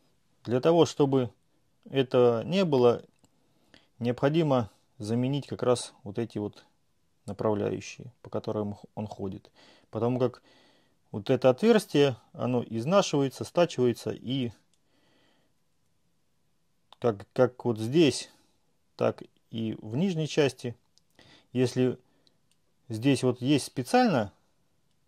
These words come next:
это направляющая ползуна, отверстие для того, чтобы подпил был х-, именно для подпила, чтобы ползун ходил, то влево-вправо никакого люфта быть не должно. Если здесь есть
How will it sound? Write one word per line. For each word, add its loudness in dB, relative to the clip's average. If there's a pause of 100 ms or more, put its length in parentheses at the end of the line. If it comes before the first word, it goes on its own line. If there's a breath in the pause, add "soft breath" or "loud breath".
(1300)
это -6
направляющая 4
ползуна, -6 (480)
отверстие -4
для -8
того, 2
чтобы -8 (1300 soft breath)
подпил 4
был 0
х-, -16 (1300)
именно -4
для -2
подпила, 0
чтобы -10
ползун -2
ходил, -6
то 2 (100)
влево-вправо 6 (800)
никакого 2
люфта 0
быть -4
не -2
должно. 2
Если -4
здесь -4
есть -6